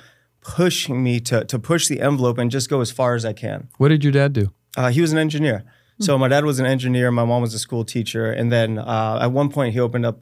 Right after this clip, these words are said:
Speaker 1: uh, an engineering company. And then, you know, as a kid, my dream was always to take over Dad's
Speaker 2: Mm-hmm.
Speaker 1: engineering business. Uh, but we learned early on that I am not an engineer
Speaker 2: <laughs>
Speaker 1: because, you know, I'd go into the shop and after a couple of times, I wasn't allowed to touch anything.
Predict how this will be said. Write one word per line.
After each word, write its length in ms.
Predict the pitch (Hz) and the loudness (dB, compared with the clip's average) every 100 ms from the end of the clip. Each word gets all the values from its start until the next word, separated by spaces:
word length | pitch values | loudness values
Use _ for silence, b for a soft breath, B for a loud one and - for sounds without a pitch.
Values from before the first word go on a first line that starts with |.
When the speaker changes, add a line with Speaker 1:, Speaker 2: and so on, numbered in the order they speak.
| _ | _
Speaker 1:
uh, 300 | 117 110 113 | -4 -4 -2
an 120 | 123 | 0
engineering 500 | 131 123 120 123 123 117 | 2 0 0 2 0 0
company. 500 | 123 113 117 117 120 b b b b | -2 -2 -2 -4 -6 b b b b
And 120 | 135 131 | 0 2
then, 280 | 131 127 - - | 2 0 -6 -2
you 60 | |
know, 120 | 139 | 2
as 120 | 131 127 | 2 2
a 60 | |
kid, 240 | 120 185 147 | 0 2 4
my 120 | 127 | 2
dream 220 | 131 160 | 2 2
was 140 | 139 | 2
always 400 | 123 131 143 143 | 2 2 4 2
to 100 | - | 0
take 240 | 123 139 135 | 0 2 2
over 180 | 131 131 | 2 4
Dad's 260 | 143 135 131 | 4 2 4
Speaker 2:
Mm-hmm. 60 | |
Speaker 1:
engineering 480 | 139 120 151 175 135 | 2 4 4 4 4
business. 440 | 127 127 135 135 131 b b b - | 2 2 2 0 -4 b b b -2
Uh, 60 | |
but 140 | 123 147 | 2 2
we 120 | 156 | 2
learned 240 | 165 147 143 | 2 2 2
early 300 | 175 156 143 | 2 4 4
on 240 | 143 131 | 4 4
that 100 | 123 | 2
I 120 | 123 | 2
am 180 | 127 123 | 2 4
not 240 | 147 170 151 | 4 6 4
an 100 | 143 | 4
engineer 640 | 143 131 135 165 160 131 | 4 2 2 4 6 4
Speaker 2:
<laughs> 100 | 127 | 4
Speaker 1:
because, 340 | 139 147 131 131 | 2 4 2 2
you 140 | 147 | 2
know, 100 | 143 | 4
I'd 160 | 139 151 | 4 4
go 160 | 170 | 4
into 160 | 175 160 | 4 2
the 100 | 131 | 0
shop 400 | 120 185 151 143 | 0 2 2 2
and 80 | 151 | 2
after 240 | 156 151 | 2 2
a 60 | 139 | 0
couple 180 | 160 131 | 0 0
of 40 | |
times, 280 | 127 170 147 | 2 2 4
I 60 | 131 | 4
wasn't 200 | 147 139 | 2 2
allowed 200 | 135 120 | 0 0
to 40 | |
touch 300 | 117 170 151 | 0 0 2
anything. 480 | 127 113 101 143 117 | -2 -4 -6 -8 -8